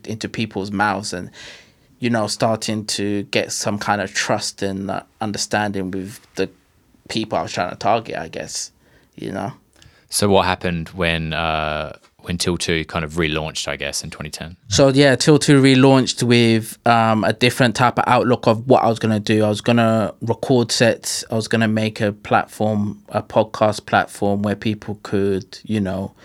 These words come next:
Speaker 1: um, listen back and enjoy. Uh, I was going to capture more content with the pictures and stuff like that. You know, I was going to, my main biggest part was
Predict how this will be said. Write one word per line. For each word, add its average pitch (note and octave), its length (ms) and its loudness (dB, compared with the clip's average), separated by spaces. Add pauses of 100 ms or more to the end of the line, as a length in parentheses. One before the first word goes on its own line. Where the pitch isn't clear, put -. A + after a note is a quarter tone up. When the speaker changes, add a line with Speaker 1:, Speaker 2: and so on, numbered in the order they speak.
(320)
Speaker 1:
um, G2 520 -4
listen G#2+ 400 -2
back G2+ 340 -2
and G2 140 0
enjoy. G2+ 680 -2 (540)
Uh, G2 600 -2
I G2 60 -2
was G#2+ 120 -4
going G#2 260 -2
to G#2 120 -6
capture - 420 -4
more F#2+ 360 -2
content G#2 500 -2
with G2 100 -2
the F#2 80 -4
pictures G2+ 760 -2
and F#2+ 120 -4
stuff - 260 -6
like D#2 200 -4
that. D#2 360 -4 (480)
You - 160 -4
know, F2+ 120 0
I F2+ 60 0
was F#2+ 140 -4
going B2 380 2
to, A2 440 0
my G#2+ 200 2
main B2 400 2
biggest B2 480 -2
part G#2+ 360 0 (440)
was G#2+ 160 -2